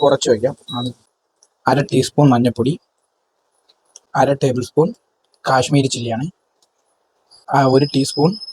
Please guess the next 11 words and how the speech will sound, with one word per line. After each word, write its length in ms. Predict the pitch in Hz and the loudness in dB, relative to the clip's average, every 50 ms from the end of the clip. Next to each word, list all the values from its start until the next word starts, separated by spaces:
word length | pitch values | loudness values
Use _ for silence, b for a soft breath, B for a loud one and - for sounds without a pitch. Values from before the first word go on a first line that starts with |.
| - - - _ - 135 131 | -20 -20 -20 _ -4 0 2
ഗരം 220 | 120 117 127 127 131 | 2 4 4 2 2
മസാല 240 | 123 - 123 120 120 110 - | 2 2 2 2 2 2 -2
പൊടിച്ചതാണ്, 400 | 117 113 - 113 104 98 139 165 - _ _ _ _ _ _ _ _ _ _ _ _ _ _ _ _ _ - 147 | -4 -4 -4 -4 -4 -4 -6 -8 -12 _ _ _ _ _ _ _ _ _ _ _ _ _ _ _ _ _ 2 4
ഒരു 160 | 143 147 185 190 - - - _ _ - - _ _ - | 6 6 6 4 2 -2 -14 _ _ -20 -20 _ _ -2
ടീസ്പൂൺ 420 | 135 139 139 - - 139 143 175 214 - _ _ _ _ _ _ _ - | 0 0 0 0 0 0 0 0 0 -4 _ _ _ _ _ _ _ 0
കുരുമുളക് 360 | 135 135 139 143 147 151 160 143 | 2 2 4 4 4 6 4 4
പൊടിച്ചതും, 360 | 131 - - - 117 151 - - _ _ _ _ _ _ _ _ _ - | 2 0 -4 -6 -4 -4 -6 -6 _ _ _ _ _ _ _ _ _ 0
അത് 80 | 127 135 | 2 2
കണക്കാണ് 280 | 131 131 123 135 151 135 | 4 4 4 4 4 4
അര 80 | 131 135 135 - | 4 4 2 0
ടീസ്പൂൺ 300 | 139 123 - - 156 170 | -2 -6 -2 -2 -2 -2